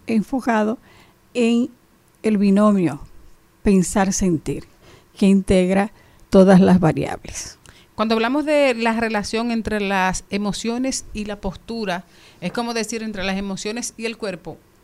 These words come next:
Speaker 2: mi gestualidad, mi postura, la forma en que me paro, en cómo camino, ¿está diciendo algo de mí?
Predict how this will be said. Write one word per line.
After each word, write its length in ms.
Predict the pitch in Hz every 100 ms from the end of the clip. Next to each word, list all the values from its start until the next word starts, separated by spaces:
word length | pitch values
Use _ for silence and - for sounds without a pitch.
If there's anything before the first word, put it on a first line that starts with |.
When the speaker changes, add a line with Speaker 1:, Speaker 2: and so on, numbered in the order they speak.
| -
Speaker 2:
mi 160 | 226
gestualidad, 960 | 202 302 294 - 233 202 180 180 233 233 _ _ _ 165
mi 140 | 202
postura, 520 | 196 190 - 226 233 190
la 120 | 185
forma 340 | 185 202 220
en 80 | 208
que 100 | 208
me 140 | 185
paro, 320 | 175 226 240 220
en 60 |
cómo 300 | 202 190 185
camino, 340 | 185 190 262 226
¿está 180 | 220
diciendo 400 | 233 247 285 277
algo 260 | 180 156 175
de 80 | 190
mí? 160 | 165